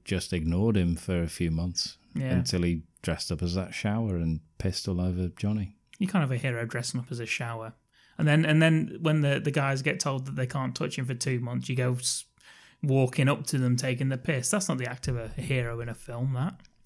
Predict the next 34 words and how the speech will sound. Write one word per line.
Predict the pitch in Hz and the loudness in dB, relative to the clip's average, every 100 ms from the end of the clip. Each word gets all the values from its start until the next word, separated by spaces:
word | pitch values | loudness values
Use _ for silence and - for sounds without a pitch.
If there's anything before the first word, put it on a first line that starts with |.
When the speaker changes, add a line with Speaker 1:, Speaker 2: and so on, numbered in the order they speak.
| - | 6
Speaker 1:
He's | 120 - | 6 6
just | - - | -2 -6
annoying, | 73 69 73 80 | -6 -2 2 2
isn't | 76 76 | 2 0
he? | 76 - - - | -2 -6 -20 -6
Speaker 2:
Yeah. | 135 131 131 123 - | -2 0 -2 -4 2
Speaker 1:
I, | 110 104 107 | 4 6 4
I | |
didn't | 92 73 | 4 2
really | 80 | 0
like | 78 80 78 | 0 0 -2
his | 76 76 | -6 -8
character. | 76 73 76 - - _ _ - | -4 -6 -4 -6 -8 _ _ -8
Speaker 2:
No. | 139 127 120 | -6 -4 4
Speaker 1:
I | 120 | 6
used | 175 - - | 8 6 0
to. | 87 151 - | -2 0 0
I | |
say | 127 - 101 82 | 2 2 2 2
that's | 92 98 101 | 0 0 0
when | 95 80 80 | 2 2 0
you | 78 | -2
first | - 123 85 | 2 2 2
watch | 101 101 - | 0 0 -2
it. | 71 - | -2 -4
Is | 87 | -6
that's | 90 85 - | -8 -4 -4
exactly, | 78 80 85 - 73 76 | -4 -4 -6 -4 -4 -4
it's, | - 87 | -6 -4
it's | 82 - | -6 -6
clean | - 98 98 87 | 0 4 6 4
cut. | - 82 - | 0 -4 -4
It's | 82 | 0
simple. | - 95 85 82 82 | 2 4 2 2 -2